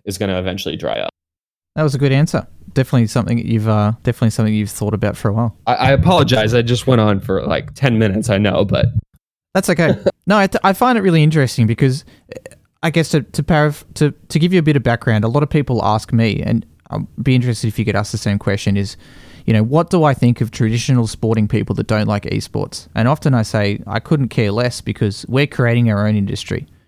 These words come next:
Speaker 2: You know, we don't have to adhere to their norms or to their business structures or whatever. But then so often the discussion goes back to, "Well, the only reason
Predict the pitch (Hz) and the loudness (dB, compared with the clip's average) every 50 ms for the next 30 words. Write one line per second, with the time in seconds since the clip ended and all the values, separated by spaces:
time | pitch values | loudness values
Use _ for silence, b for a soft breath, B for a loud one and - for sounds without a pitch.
0 | _ _ - 107 101 104 104 123 127 120 131 120 113 104 113 110 - - - 104 | _ _ -4 -2 -2 0 2 2 2 4 4 2 2 2 0 -2 -2 -2 -2 -2
1 | 95 92 B B B B B B B B 104 101 95 123 110 104 98 - 117 104 | 0 -2 B B B B B B B B -4 -2 0 0 0 0 0 -2 -2 0
2 | 104 101 110 135 156 160 151 143 139 123 127 107 104 - - 98 98 95 123 135 | 0 2 2 2 4 4 4 2 2 2 2 0 -2 -2 -2 -2 -2 0 0 0
3 | 135 139 127 117 - - 123 110 - - 117 101 101 104 95 101 101 104 104 - | 2 2 2 0 0 -2 -4 -4 -4 -2 -4 -2 -2 -2 -2 -2 -2 -2 -2 -2
4 | 101 92 113 - - 113 110 110 B B B B B B B B B - 135 143 | -2 -6 -6 -4 -2 -2 -2 -2 B B B B B B B B B 2 4 4
5 | 151 139 - 160 151 139 127 143 151 - - 127 117 104 95 92 - - 107 120 | 4 4 2 2 2 4 4 2 2 2 2 2 2 2 2 -2 -4 -4 -2 0
6 | 104 117 110 - - 120 113 - 120 113 101 107 104 101 - - 101 107 - - | 0 0 -2 -2 -2 -2 0 2 0 2 2 2 0 0 -2 -2 -2 -2 -2 -4
7 | - - 110 104 104 101 104 - - 120 135 139 135 131 127 127 120 - 135 151 | -2 0 0 2 2 0 -2 -2 0 2 2 4 2 2 2 2 2 4 4 4
8 | 165 165 165 156 131 117 117 113 110 - 120 107 107 117 | 6 6 6 4 4 4 2 2 2 2 2 2 2 0